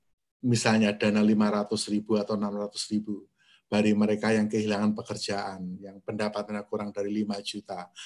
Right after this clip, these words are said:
dan banyak orang jatuh menganggur. Apakah ada kemungkinan yang pembelajaran yang kami lakukan ketika kami, apa, merespon kepada tangga bencana misalnya,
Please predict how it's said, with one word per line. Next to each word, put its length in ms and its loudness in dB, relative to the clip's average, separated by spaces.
dan 160 2
banyak 260 2
orang 220 0
jatuh 320 -4
menganggur. 560 -2
Apakah 480 4
ada 160 4
kemungkinan 800 4
yang 140 2
pembelajaran 580 4
yang 80 -2
kami 160 0
lakukan 720 0
ketika 380 -2
kami, 340 0
apa, 240 2
merespon 560 4
kepada 320 2
tangga 320 0
bencana 560 0
misalnya, 480 -10